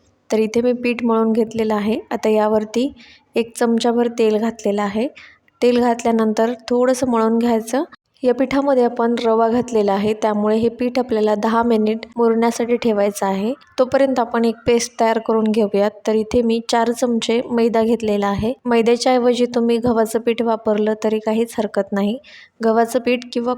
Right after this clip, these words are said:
कॉर्नफ्लोअर देखील वापरू शकता. आता यामध्ये थोडं थोडं तेल घालायचं आहे आणि हे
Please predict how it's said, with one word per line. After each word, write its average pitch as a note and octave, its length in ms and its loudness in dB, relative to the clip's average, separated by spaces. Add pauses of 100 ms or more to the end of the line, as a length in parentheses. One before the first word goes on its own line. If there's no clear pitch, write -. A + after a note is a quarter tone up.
कॉर्नफ्लोअर A#3+ 560 0
देखील A#3+ 320 0
वापरू A3+ 340 0
शकता. G#3 420 -4 (380)
आता B3 180 0
यामध्ये B3 420 4
थोडं B3 240 4
थोडं A#3+ 160 4 (100)
तेल A#3+ 220 4
घालायचं G#3+ 400 2
आहे G#3 180 0 (100)
आणि A3 180 0
हे A#3 120 2